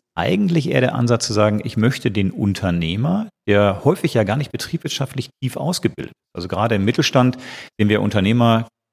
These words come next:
ganz typisch erster, zweiter Generation, die ganz, ganz dicht an ihren Kunden sind, ganz viel Herzblut in der Leistung ihres Unternehmens haben, aber häufig entweder keine wirklich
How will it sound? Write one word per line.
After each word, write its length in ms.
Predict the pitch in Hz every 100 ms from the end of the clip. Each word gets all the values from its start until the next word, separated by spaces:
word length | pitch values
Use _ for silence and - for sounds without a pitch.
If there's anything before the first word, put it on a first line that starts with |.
| _ _ _ 110
ganz 180 | 143
typisch 480 | - - 123 120 - -
erster, 380 | 117 113 - 107
zweiter 400 | - 107 107 104
Generation, 800 | 101 95 92 - 127 131 131 120
die 140 | 107
ganz, 420 | 104 120 165 -
ganz 300 | - 120 117
dicht 200 | 127 -
an 100 | -
ihren 220 | 110 101 95
Kunden 380 | 151 170 151
sind, 300 | 123 131 113
ganz 320 | - 170 190 -
viel 180 | 135
Herzblut 640 | 98 110 151 - - 151 147
in 80 | 120
der 80 |
Leistung 340 | 101 101 - 110
ihres 240 | 104 95
Unternehmens 540 | 113 98 104 185 135 -
haben, 300 | 82 101 135 - _ _ _
aber 220 | - 101
häufig 340 | 98 135 143 - -
entweder 380 | 139 156 131
keine 360 | 120 - 110 107
wirklich 280 | 107 -